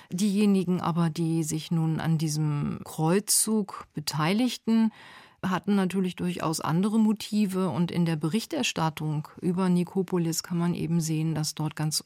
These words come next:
unterschiedliche Motivkomplexe verhandelt wurden. Und eigentlich gar nicht deutlich sichtbar wurde, war es tatsächlich ein Kreuzzug oder war es eben dann einfach auch, ähm, ein traditioneller ritterlicher Kampf, der gesucht wurde,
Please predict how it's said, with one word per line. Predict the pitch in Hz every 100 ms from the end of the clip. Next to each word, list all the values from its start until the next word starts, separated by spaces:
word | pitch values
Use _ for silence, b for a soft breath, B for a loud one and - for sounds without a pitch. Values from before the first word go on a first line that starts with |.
| -
unterschiedliche | 220 208 - 170 156 160 151 - - _ _
Motivkomplexe | 185 190 214 220 - 170 151 156 151 - 147 - B B B
verhandelt | B 196 175 185 180 160 147
wurden. | 147 143 139 - B B B B
Und | 165 160 156 -
eigentlich | 180 185 196
gar | 143 165
nicht | 190 - - _
deutlich | 175 196 190 175
sichtbar | 190 180 - 170
wurde, | 170 165
war | 160 160
es | -
tatsächlich | 170 - 165 170 -
ein | 160
Kreuzzug | - 156 160 170 - 202 -
oder | 160 170 147
war | 151
es | 160
eben | - 180 190
dann | 185 180 175
einfach | 170 175 185 -
auch, | 170 170 170 -
ähm, | 170 170 165
ein | 156 165
traditioneller | 175 180 175 175 - 180 180 175
ritterlicher | 180 185 180 185 190
Kampf, | 190 240 185
der | - 151
gesucht | 156 160 190 - 175
wurde, | 175 156